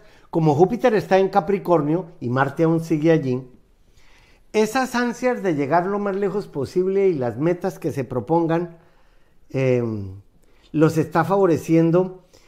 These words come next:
en es-, especialmente para lo, para lo laboral,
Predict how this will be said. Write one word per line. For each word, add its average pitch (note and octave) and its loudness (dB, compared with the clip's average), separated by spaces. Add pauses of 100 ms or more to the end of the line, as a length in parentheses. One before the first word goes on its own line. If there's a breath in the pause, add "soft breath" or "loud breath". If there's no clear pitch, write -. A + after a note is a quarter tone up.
(200 soft breath)
en D3 0
es-, - -4
especialmente D#3+ -2
para C#3 0
lo, A#2+ -2 (240)
para B2+ 2
lo B2 -2
laboral, B2+ 0